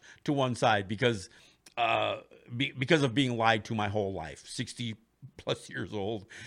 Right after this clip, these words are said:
and having been lied to my whole life. So maybe I've swung a little bit more to, you know, uh, to, to one side on, uh, on some of these issues.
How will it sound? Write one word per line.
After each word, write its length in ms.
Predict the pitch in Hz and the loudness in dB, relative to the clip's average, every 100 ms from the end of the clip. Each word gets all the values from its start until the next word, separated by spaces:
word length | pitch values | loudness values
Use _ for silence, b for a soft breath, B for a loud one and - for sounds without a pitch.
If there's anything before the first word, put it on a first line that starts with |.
| B B | B B
and 160 | 131 139 | 2 4
having 260 | 127 135 | 4 4
been 140 | 131 131 | 2 4
lied 220 | 131 117 | 4 4
to 60 | |
my 100 | 110 | 2
whole 180 | 101 101 | 2 0
life. 200 | 98 92 | 0 -2
So 300 | - 147 139 B B B | 2 4 4 B B B
maybe 840 | 185 226 294 320 330 320 269 240 | -4 -4 -2 2 4 4 4 8
I've 280 | 202 180 135 | 10 8 6
swung 360 | - 185 175 165 | -4 0 0 4
a 40 | |
little 180 | 156 147 | 4 6
bit 200 | 143 147 | 4 4
more 300 | 143 143 135 | 4 4 4
to, 380 | 131 139 147 139 | 2 -2 -4 -2
you 120 | 143 | 0
know, 200 | 127 123 - | 0 -2 -10
uh, 60 | 139 - - - - - 143 | -16 -18 -20 -20 -18 -18 -2
to, 160 | 156 165 | 0 0
to 100 | 143 | 0
one 240 | 143 147 135 | 2 4 4
side 320 | 143 131 123 | 6 8 8
on, 360 | 117 117 113 - | 6 2 -2 -8
uh, 440 | 117 110 - 123 120 | -14 -14 -8 -6 -2
on 160 | 117 | -2
some 160 | 110 120 | 0 0
of 60 | 107 | 0
these 180 | 98 | -2
issues. 380 | 104 - - - | -4 -6 -12 -16